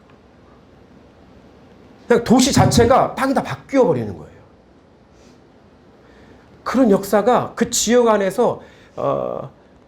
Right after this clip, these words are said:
어, 하나님의 나라를 임하게 하는 교회가 온전히 세워져 있을 때 그 도시가 변화된다는 사실들을 기억하셔야 됩니다.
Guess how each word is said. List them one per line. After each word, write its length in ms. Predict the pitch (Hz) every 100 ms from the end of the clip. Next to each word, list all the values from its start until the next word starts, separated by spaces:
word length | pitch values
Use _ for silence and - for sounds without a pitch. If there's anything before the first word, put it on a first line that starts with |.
| -
어, 140 | - -
하나님의 540 | - 277 285 262 247
나라를 1040 | 180 170 180 175 175 160 160 160 190 208 196
임하게 480 | 180 214 240 240
하는 400 | 233 208 208 208
교회가 380 | 208 143 185 190
온전히 340 | 170 170 185 175
세워져 360 | - 202 196
있을 260 | 160 139 123
때 200 | 165 - - -
그 100 | 131
도시가 400 | - 131 139 139 -
변화된다는 600 | - 120 160 143 135 117
사실들을 440 | 113 123 123 107 -
기억하셔야 520 | - 110 - 95 -
됩니다. 260 | - -